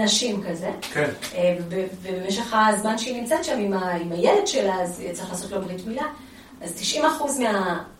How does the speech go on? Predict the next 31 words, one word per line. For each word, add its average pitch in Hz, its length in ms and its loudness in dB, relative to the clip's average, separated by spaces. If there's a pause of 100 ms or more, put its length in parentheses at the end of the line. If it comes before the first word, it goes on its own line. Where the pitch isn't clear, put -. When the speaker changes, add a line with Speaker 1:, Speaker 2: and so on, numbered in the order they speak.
(360)
Speaker 1:
ממי 202 220 2
שעשה - 560 4 (140)
את - 40 2
הברית 196 320 4
מילה 180 280 0
לבנ-, 175 340 -4
לבנים, 180 360 -6
זה 180 120 -2
היה 175 220 0
הנשים. 202 400 -4 (600)
זה 175 100 -2
היה 175 200 2 (140)
תפקיד 208 280 -4
נשי 170 260 -4
לח-, 185 200 -6 (560)
ברובו. 170 380 0 (680)
אה, 170 240 2
אז 180 120 -2
היה 185 200 2
את 190 60 -2
הברית 175 340 -2
מילה, 254 440 4
והיה 170 360 0
את, - 120 -10
את 170 160 -8
הטומאה 185 520 0
וטהרה. 196 580 0 (320)
Speaker 2:
כן. 123 80 -8 (180)
Speaker 1:
אה, 170 60 -4 (1200)
והיה 226 1000 4
את 226 160 -4